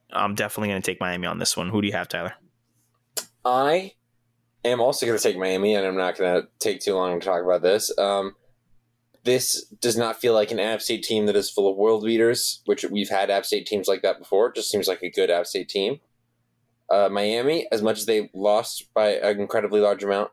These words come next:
Speaker 2: to Alabama in an incredibly short period of time, it's still, I think, I still think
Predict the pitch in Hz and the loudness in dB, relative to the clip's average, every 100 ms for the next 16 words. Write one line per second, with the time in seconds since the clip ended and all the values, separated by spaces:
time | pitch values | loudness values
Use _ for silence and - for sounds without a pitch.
0 | - - 95 95 98 120 107 98 95 101 | -2 0 2 2 0 0 0 -2 -2 0
1 | 95 95 95 95 - 92 92 87 95 98 | 0 0 0 -2 0 0 0 0 -2 -2
2 | 127 _ _ _ _ _ _ _ _ - | -4 _ _ _ _ _ _ _ _ -6
3 | 104 - - 110 113 92 107 - 110 104 | -4 -2 0 2 2 2 0 0 -4 -4
4 | - 120 127 185 180 160 | -6 -6 0 -2 0 -4